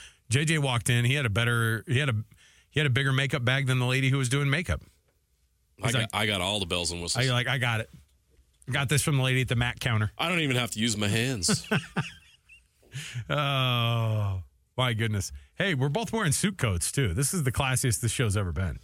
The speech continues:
Speaker 1: All
Speaker 2: Or,
Speaker 1: right?
Speaker 2: or will be.
Speaker 1: Or will
Speaker 2: Picture
Speaker 1: be.
Speaker 2: day here at K S L.
Speaker 1: Picture day. It's yearbook day. All right? Uh,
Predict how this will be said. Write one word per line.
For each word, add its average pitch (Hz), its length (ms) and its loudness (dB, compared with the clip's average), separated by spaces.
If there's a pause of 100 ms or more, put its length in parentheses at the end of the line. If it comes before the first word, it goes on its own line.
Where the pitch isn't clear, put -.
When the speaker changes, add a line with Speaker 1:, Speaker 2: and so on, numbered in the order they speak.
(440)
Speaker 1:
All 107 60 2
Speaker 2:
Or, 117 40 4
Speaker 1:
right? 127 240 0
Speaker 2:
or 127 160 2
will 107 200 0
be. 90 240 -2 (240)
Speaker 1:
Or 147 180 0
will 170 80 4
Speaker 2:
Picture 160 360 2
Speaker 1:
be. - 140 0
Speaker 2:
day 85 120 0
here 90 160 -2
at 80 80 -10
K 87 180 -4
S 135 140 0
L. 180 80 4
Speaker 1:
Picture 180 260 0
day. 92 420 0 (360)
It's - 340 -8
yearbook 247 440 0
day. 107 360 0 (760)
All 135 60 2
right? 190 260 -2 (100)
Uh, 156 300 0